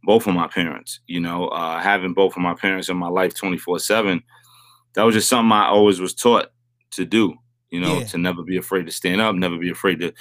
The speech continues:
Speaker 1: speak up for yourself, never be afraid to be around certain types of people in different walks of life. It was all important, you know, and when the time, whenever the time will come, even to this day, where I have to utilize those morals and, and those values, I can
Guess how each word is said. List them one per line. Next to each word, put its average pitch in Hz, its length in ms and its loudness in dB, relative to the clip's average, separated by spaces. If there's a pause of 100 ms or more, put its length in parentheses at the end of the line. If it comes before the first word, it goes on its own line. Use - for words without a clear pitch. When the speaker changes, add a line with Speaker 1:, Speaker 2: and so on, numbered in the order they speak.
(200)
Speaker 1:
speak - 320 -6
up 101 140 2
for - 100 -4
yourself, 95 420 0
never 90 220 -4
be 87 140 -8
afraid 92 420 -4
to 90 180 -8 (280)
be 104 140 4
around 95 280 4
certain 90 280 0
types 92 260 -2
of - 60 -20
people 101 340 -2
in 85 80 -6
different 85 300 -6
walks 92 260 0
of 80 100 -10
life. 101 400 2 (540)
It 90 60 0
was 92 140 4
all 104 200 6
important, 95 480 2 (160)
you 90 100 -4
know, 87 220 -2
and 82 220 -6
when 87 120 -8
the 85 60 -12
time, 95 560 -2
whenever 104 300 0
the 101 80 2
time 104 300 0
will 90 80 -4
come, 135 300 4
even 95 200 0
to 101 100 0
this 95 160 0
day, 120 180 4
where 92 180 0
I 87 40 -4
have 90 200 -4
to 87 80 -14
utilize 90 680 0 (560)
those 98 220 2
morals 98 500 2
and, 87 180 -4
and 87 140 -8
those 82 160 -10
values, 90 680 -2 (640)
I 85 120 -2
can 107 380 -2